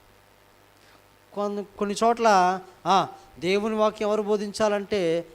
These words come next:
పలానా వాళ్ళు మాత్రమే బోధించాలి, పలానా మాత్రమే చెప్పాలి. దేవుడు చెప్పలేదు.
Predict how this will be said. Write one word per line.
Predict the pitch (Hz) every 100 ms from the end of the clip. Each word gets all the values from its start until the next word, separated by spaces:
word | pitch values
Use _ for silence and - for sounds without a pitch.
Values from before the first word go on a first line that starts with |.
| - -
పలానా | 147 165 196
వాళ్ళు | 202 208 220
మాత్రమే | 220 220 254
బోధించాలి, | 247 233 220 202 - 175 127 - _ - - -
పలానా | 156 170 202 220
మాత్రమే | 220 220 226 262
చెప్పాలి. | 233 220 220 196 143 120 _ _ _ _ _ _ _ -
దేవుడు | - 156 180 202 196
చెప్పలేదు. | 202 202 196 190 156